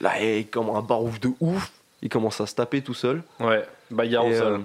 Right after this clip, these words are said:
Speaker 1: bah,
Speaker 3: j'étais
Speaker 1: voilà.
Speaker 3: en train de ranger les affaires avec,
Speaker 1: Ouais.
Speaker 3: euh, avec
Speaker 2: Avec
Speaker 3: les autres.
Speaker 2: Ouais.
Speaker 1: Ouais, moi aussi, moi, je, j'entends ce bruit, je viens le voir. Je crois que t'es venu avec moi aussi.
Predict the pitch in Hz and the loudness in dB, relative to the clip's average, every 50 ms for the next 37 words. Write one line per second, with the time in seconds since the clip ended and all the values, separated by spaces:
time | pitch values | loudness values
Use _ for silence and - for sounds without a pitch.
0 | 104 104 _ _ _ _ _ _ _ _ _ - - 113 113 110 104 104 107 104 | -8 -14 _ _ _ _ _ _ _ _ _ -6 0 2 2 4 4 4 2 2
1 | 113 117 120 120 113 120 131 123 131 143 147 123 131 127 110 - 127 143 147 139 | 2 2 2 2 2 2 2 2 2 2 2 2 0 0 0 -2 -2 -2 -2 -2
2 | 120 110 113 - - 110 107 107 107 104 104 104 107 110 107 110 113 113 110 110 | -2 -2 -2 -2 -2 -2 -2 -2 -2 -2 -2 -4 -4 -4 -2 -2 -2 -2 -2 -2
3 | 104 107 131 143 - - - - 117 117 123 147 151 131 120 131 143 139 - - | -2 -2 -2 -2 -4 -6 -6 -2 2 2 4 4 4 4 2 2 2 2 0 0
4 | 143 196 240 190 156 117 113 117 113 104 107 104 92 101 98 107 120 - - 147 | 0 0 2 2 2 2 2 2 0 0 -4 -6 -8 -8 -8 -6 -6 -4 -4 -4
5 | 131 123 123 123 156 165 120 101 104 123 143 143 127 123 123 135 185 254 269 - | -4 -4 -4 -4 -4 -2 -2 -2 0 2 2 2 2 2 4 4 2 2 0 -4
6 | - - _ _ _ _ _ _ _ _ _ _ _ _ _ _ _ - - - | -12 -20 _ _ _ _ _ _ _ _ _ _ _ _ _ _ _ -14 -4 -2
7 | 202 - - 135 113 110 143 196 220 185 180 165 - 160 156 160 - - 151 165 | -2 0 0 0 -2 0 0 0 0 0 -2 -2 0 0 2 0 0 0 0 0
8 | 226 - | -2 -2